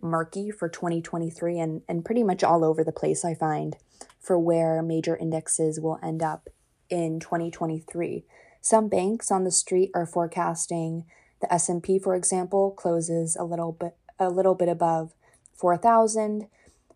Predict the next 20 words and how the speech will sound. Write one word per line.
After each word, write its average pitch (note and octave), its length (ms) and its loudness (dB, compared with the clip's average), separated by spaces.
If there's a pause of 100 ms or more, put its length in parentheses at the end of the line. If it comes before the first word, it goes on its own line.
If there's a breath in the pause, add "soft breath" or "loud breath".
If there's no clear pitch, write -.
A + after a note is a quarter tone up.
(100)
and E3+ 440 2
just F3 220 0
some F#3 420 2
other G3+ 280 6
banks E3+ 400 2
have D#3+ 260 0
blown F3 400 0
past E3 460 -2
that E3 280 2
as D#3 300 -4 (340)
E F3+ 120 0
P - 200 -4
S E3 220 2
forecasts E3 720 -4
are F3 160 -6
completely E3+ 500 -4
out D#3+ 140 2
of D#3+ 80 -4
the F3 100 4
water, F3 480 2